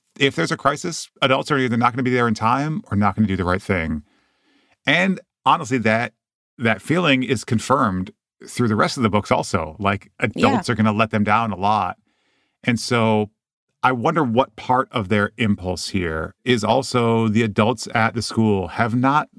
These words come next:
Speaker 1: led them to believe that when they are in trouble, they ought to reach out to an adult rather than decide for themselves how they're gonna fix the situation.
Speaker 2: Yes,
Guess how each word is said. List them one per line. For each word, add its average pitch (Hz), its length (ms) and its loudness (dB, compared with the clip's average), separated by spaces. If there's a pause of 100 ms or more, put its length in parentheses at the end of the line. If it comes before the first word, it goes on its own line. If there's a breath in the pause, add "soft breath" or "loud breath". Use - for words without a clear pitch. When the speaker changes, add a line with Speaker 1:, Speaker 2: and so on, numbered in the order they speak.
Speaker 1:
led 135 200 0
them 135 160 0
to 131 100 -4
believe 123 580 0
that 110 300 4
when 110 320 2
they 120 160 4
are 120 220 4
in 117 80 2
trouble, 120 340 0
they 110 180 2
ought 110 220 0
to 117 100 -4
reach 110 160 0
out 107 140 0
to - 80 -4
an 107 60 0
adult 117 360 0 (160)
rather 98 260 2
than 101 140 0
decide 95 480 -2
for - 140 -4
themselves 85 600 -4 (400 soft breath)
how 92 180 2
they're 85 120 0
gonna 82 140 -2
fix - 200 -2
the 98 80 -6
situation. - 560 -6 (440)
Speaker 2:
Yes, 254 340 -2